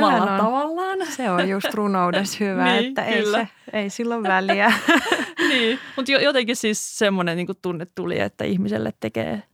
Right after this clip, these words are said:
Speaker 1: hyvää mennä metsään ja vähän hidastaa
Speaker 2: Mm.
Speaker 1: ja, ja tota,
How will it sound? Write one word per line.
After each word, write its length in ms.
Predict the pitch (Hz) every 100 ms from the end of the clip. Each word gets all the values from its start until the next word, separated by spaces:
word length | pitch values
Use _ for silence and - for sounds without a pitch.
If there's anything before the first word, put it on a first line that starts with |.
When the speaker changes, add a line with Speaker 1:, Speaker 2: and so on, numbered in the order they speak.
| _ _ _ _ -
Speaker 1:
hyvää 340 | 196 185 165
mennä 380 | 185 180 180 220 - _ _ _
metsään 540 | 196 180 - - 78 117
ja 160 | 110
vähän 280 | - 202 208 -
hidastaa 560 | 208 175 240 220 220 208
Speaker 2:
Mm. 60 |
Speaker 1:
ja, 180 | 220 220 - - - - - -
ja 100 | 104
tota, 380 | - - 160